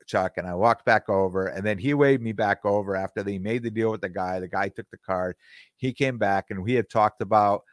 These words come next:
some prices on the cards. And I s-, he said, "I'd like to buy those cards from you." And I said, "Okay." I said, "He made me an offer that was way more than I thought I would ever gonna get for these cards. I've carried these cards since Hofstra. Um,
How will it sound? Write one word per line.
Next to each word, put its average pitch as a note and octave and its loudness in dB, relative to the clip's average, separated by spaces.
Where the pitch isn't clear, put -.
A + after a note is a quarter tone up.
some G#2 -6
prices A#2+ 2
on G#2 2
the G2+ -6
cards. G#2+ 2
And G2+ -4
I G2+ -2
s-, F#2 -12
he G#2 -10
said, G#2+ -4
"I'd G2 0
like C3 4
to A2+ 0
buy G2 0
those B2 0
cards B2+ 2
from C3+ -10
you." C3+ -6
And C3 -4
I B2+ 0
said, D#3+ -8
"Okay." G#2+ 2
I E2+ -2
said, A2+ 0
"He C3+ -4
made C3+ 2
me C#3 -2
an B2+ 2
offer A#2+ 2
that G#2 0
was G#2 -6
way A#2+ 4
more A2+ 6
than G2+ -2
I G2+ 0
thought G#2 -2
I F#2 -6
would G2 -2
ever F#2+ -2
gonna F#2 -6
get E2 -8
for D#2 -14
these E2 -14
cards. C2+ -10
I've G#2+ 0
carried C3 -2
these C3 -8
cards A#2 -2
since A#2+ -14
Hofstra. E2+ -6
Um, E2 -12